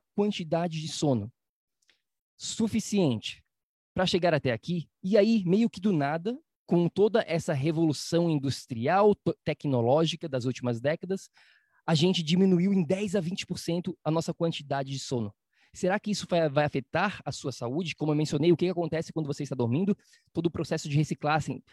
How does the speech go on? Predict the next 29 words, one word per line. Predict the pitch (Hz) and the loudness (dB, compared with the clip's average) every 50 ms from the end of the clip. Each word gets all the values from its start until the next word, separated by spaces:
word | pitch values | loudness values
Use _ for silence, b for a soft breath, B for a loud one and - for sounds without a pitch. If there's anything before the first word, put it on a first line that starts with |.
| b | b
reciclagem, | - 156 - - - - 151 156 160 139 131 123 | -4 -4 -2 -2 -4 -2 2 2 2 4 2 0
de | 107 110 120 139 | -2 0 2 4
autofagia, | 143 165 180 - 185 151 - 156 139 117 113 117 143 175 160 123 - - _ _ _ _ _ _ _ _ _ _ _ _ _ _ _ _ _ | 4 4 2 0 -2 -4 -4 -4 -4 -4 -4 -6 -2 0 0 0 0 -2 _ _ _ _ _ _ _ _ _ _ _ _ _ _ _ _ _
tudo | - 220 233 175 170 - | 6 6 6 6 4 0
acontece | - 151 - 170 156 135 - 139 139 135 - 147 | -2 -4 -2 -2 -2 0 0 0 0 -2 -4 -6
quando | - 151 143 147 | -4 -2 -2 0
você | 143 143 - - 127 | -2 -2 -4 -4 -6
está | 120 - 120 | -4 -6 -4
dormindo. | 117 131 123 151 170 185 165 123 - - _ _ _ _ _ _ _ _ _ | -2 0 0 0 0 -2 -2 -4 -6 -12 _ _ _ _ _ _ _ _ _
Se | _ - 170 | _ -2 -2
você | 165 - 196 | -2 0 -2
está | 180 196 | -4 -2
dormindo | 170 165 156 151 170 170 143 131 | 2 4 4 6 6 4 4 4
menos, | 127 143 190 214 185 127 - - - - | 2 2 2 2 0 0 -4 -6 -12 -10
isso | - 147 - - | -8 -8 -8 -4
vai | 139 139 135 131 | -2 -2 -2 0
tá | - 127 | -2 -4
afetando. | - 143 135 - - 165 165 135 120 B 160 156 | -4 -4 -6 -2 -2 0 0 0 -2 B -8 -8
E | B 160 | B -6
se | - 190 | -4 -2
você | 170 180 - 190 | -2 0 0 2
não | 190 190 | 0 0
consegue | - 175 160 - 170 165 160 156 | 0 0 0 0 -2 -2 -2 -2
ter | - 170 165 | -2 0 0
a | 156 | -2
qualidade | - _ 170 175 180 170 147 127 147 151 180 208 208 165 143 | -2 _ -4 -4 -2 -4 0 0 0 2 2 0 0 -2 -2
do | 135 143 139 | -4 -4 -4
seu | - 139 | -4 -4
sono, | - - 165 190 208 190 151 - | -4 -2 -2 -2 0 -2 -4 -6